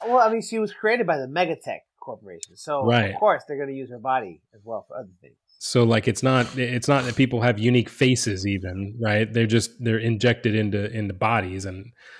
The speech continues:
Speaker 2: the only thing that remains them o-, their own at that level is just the brain itself.
Speaker 1: Yeah,
Speaker 2: But
Speaker 1: but even still, dude, like, they, they,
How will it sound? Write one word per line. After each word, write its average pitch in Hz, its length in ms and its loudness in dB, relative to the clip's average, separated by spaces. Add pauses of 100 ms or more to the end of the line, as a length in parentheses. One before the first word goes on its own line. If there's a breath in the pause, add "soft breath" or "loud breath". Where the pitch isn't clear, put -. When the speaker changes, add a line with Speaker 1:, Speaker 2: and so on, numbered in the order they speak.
(180 loud breath)
Speaker 2:
the 113 60 -2
only 113 220 2
thing 117 240 2
that 104 100 0
remains 104 400 -2
them 98 160 -4
o-, 110 140 -2
their 104 260 -2
own 101 460 -4 (180)
at 117 140 -6
that 123 260 4
level 101 340 -2
is 92 140 -8
just 98 180 -8
the - 60 -14
brain 101 520 -6 (920)
itself. 107 640 -6 (340 loud breath)
Speaker 1:
Yeah, 214 220 0 (200)
Speaker 2:
But 113 160 4
Speaker 1:
but 269 240 4
even 269 280 -2
still, 180 400 -2
dude, 143 260 -10
like, 147 240 -4
they, 190 280 -2
they, 185 280 -4